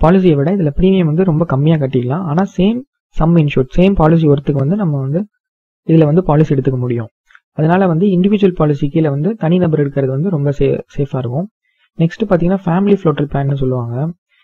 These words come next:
இது வந்து என்ன அப்படின்னு கேட்டீங்கன்னா, ஒரு ஃபேமிலியா இருக்காங்க, இப்போ ஒரு ஹஸ்பண்ட், ஒய்ஃப், ரெண்டு சில்ட்ரன் இருக்காங்க அப்படின்ற பட்சத்துல அவங்க வந்து இந்த ஃபேமிலி ஃப்ளோட்டர் பிளான் கீழே வந்து எடுத்துக்கலாம்.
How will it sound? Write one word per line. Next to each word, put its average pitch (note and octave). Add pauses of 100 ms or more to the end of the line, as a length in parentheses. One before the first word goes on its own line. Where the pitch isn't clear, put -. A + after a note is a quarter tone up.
(160)
இது F3+
வந்து G3+
என்ன D#3
அப்படின்னு D3
கேட்டீங்கன்னா, C3+
ஒரு C#3
ஃபேமிலியா F#3+
இருக்காங்க, C#3
இப்போ C3+
ஒரு C3+
ஹஸ்பண்ட், C3+
ஒய்ஃப், C3 (100)
ரெண்டு C3
சில்ட்ரன் C#3+
இருக்காங்க C3
அப்படின்ற C3
பட்சத்துல C#3
அவங்க E3+
வந்து E3+
இந்த D#3
ஃபேமிலி F#3+
ஃப்ளோட்டர் C#3 (180)
பிளான் C#3+
கீழே D3
வந்து C#3
எடுத்துக்கலாம். B2+